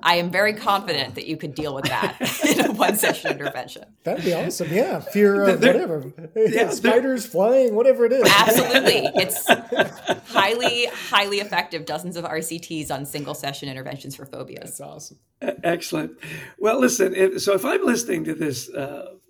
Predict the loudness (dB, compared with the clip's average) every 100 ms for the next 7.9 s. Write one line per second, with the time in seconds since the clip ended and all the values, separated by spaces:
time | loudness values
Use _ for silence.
0 | -18 -12 -12 -12 -20 -18 -14 -10 -8 -8
1 | -10 -6 -6 -6 -10 -10 -10 -10 -14 -14
2 | -8 -8 -8 -12 -12 -12 -16 -20 -20 -20
3 | -20 -8 -6 0 0 2 -2 0 -4 -2
4 | -4 4 2 2 -4 -4 -4 -6 -4 -4
5 | -4 -6 -4 -4 -4 -8 -8 -8 -10 -10
6 | -10 -10 -10 -10 -8 -10 -8 -10 -6 -4
7 | -4 -6 -10 -8 -6 -6 -8 -10